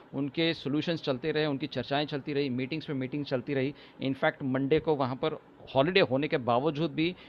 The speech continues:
उनके management team, अ, इकट्ठा आके उनके, अ, चर्चा होती गई और finally, अ, Ja Lifestyle और ईहा,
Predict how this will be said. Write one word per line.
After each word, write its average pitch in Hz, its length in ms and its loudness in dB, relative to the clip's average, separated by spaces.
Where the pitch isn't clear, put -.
उनके 131 240 -2
management 139 520 0
team, 165 240 0
अ, 120 680 -4
इकट्ठा 147 420 0
आके 156 240 2
उनके, 143 420 4
अ, - 40 0
चर्चा 127 320 -2
होती 135 320 -4
गई 139 160 -2
और 214 180 10
finally, 175 580 6
अ, - 20 -10
Ja 143 160 8
Lifestyle 175 420 4
और 156 320 4
ईहा, 131 360 2